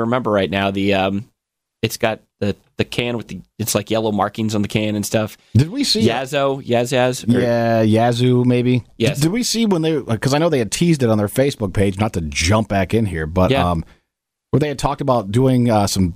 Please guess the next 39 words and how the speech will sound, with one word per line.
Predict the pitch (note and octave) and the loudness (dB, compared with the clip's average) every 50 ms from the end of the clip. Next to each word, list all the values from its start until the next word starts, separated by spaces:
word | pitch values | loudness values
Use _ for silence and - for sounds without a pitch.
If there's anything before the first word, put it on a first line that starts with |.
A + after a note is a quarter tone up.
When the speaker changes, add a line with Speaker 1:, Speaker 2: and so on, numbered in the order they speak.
| - _ | -6 _
Speaker 2:
some | - - G2 F#2+ | -4 -2 -2 0
Dark | F2 G#2+ A#2 C3 - | 2 2 0 2 2
Lord | C3 C3 C3 B2+ A#2 | 2 2 2 2 2
sales | - - B2 B2+ B2 B2+ C3 A#2 A2+ | 2 2 2 4 4 2 2 2 0
and | G#2+ G2 F#2+ F#2+ | 0 0 2 2
getting | A#2 A#2+ A2+ | 2 2 2
rid | A2 A#2+ | 2 0
of | A2+ | 0
some | - A#2 A2+ | 2 2 2
of | A2 | 2
their | G2+ F#2+ F#2 | 2 0 0
vintages | F#2 F#2+ A#2+ C3 - B2+ A#2+ A#2 G#2+ | 0 0 0 2 0 -2 -2 -2 -2
and | A2 A2 | -2 -2
stuff. | - - B2+ A#2+ - - | 0 0 -2 -2 -2 -2
All | A#2+ C#3+ F3+ G#3 | 0 2 2 2
I | E3+ | 2
saw | - - E3 E3 | 2 0 0 0
was | D#3+ C3+ B2 | 0 0 -2
that | C3 | 0
they | C3 B2 | 0 0
were | G#2+ G#2+ | 0 0
talking | - - C#3 D3+ D#3 - B2+ G#2 | 0 0 0 0 -2 -2 -4 -4
about | G2 F#2+ F#2 F#2+ G2 | -2 0 2 2 2
it | G#2 G2 - | 2 0 2
and | G#2 G2+ | 2 2
they | G2+ | 4
were | G#2 G#2 | 4 4
gonna | A2+ A#2+ A2+ A2 | 4 2 2 0
release | A2+ A2+ A2+ A2+ G2+ F2+ | 0 0 0 0 0 0
details, | F2+ G2+ A2+ A#2+ - - F#2+ F#2 F#2 F#2+ | 0 2 2 2 0 0 -2 -2 0 0
but | G2 F#2+ | 2 2
I | G2+ | 2
have | G#2 F#2+ E2+ E2+ | 2 0 2 2
not | F#2 F#2 G#2 A2+ A2+ - | 4 4 4 2 0 0
seen | - - A2+ G#2 F2+ | 0 0 2 2 2
detail | D#2+ G2 G2+ - - G2+ F2 C#2+ C#2 | 0 -2 -2 0 0 0 0 0 0
one | D2 F2 G2+ | 0 0 0
about | F#2+ C#2+ C#2 B1+ B1+ B1+ | 0 -2 -4 -6 -6 -6
it. | C2 C2 | -6 -8